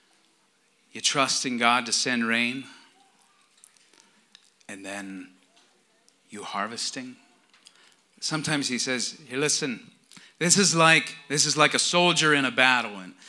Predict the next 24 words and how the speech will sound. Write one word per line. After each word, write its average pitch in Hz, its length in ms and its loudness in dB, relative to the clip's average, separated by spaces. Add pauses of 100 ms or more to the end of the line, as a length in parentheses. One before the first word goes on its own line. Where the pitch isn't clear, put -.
(200)
soldier 156 500 4
in 123 280 2
war. 110 500 0 (1120)
You, 127 140 -2 (120)
you 131 80 0
gotta 165 260 6
go 151 180 4
out 147 220 4
into 135 160 -4
war. 143 540 4 (320)
You 113 120 -14
can't 156 300 -2
just - 200 -2
go 135 120 -2
out 123 260 0 (600)
dressed 135 360 -4
any 135 160 0
way 123 160 0
you 113 120 -2
want. 139 340 0
You 131 60 -10
gotta 139 220 -2
put 147 200 -4
on 131 400 -4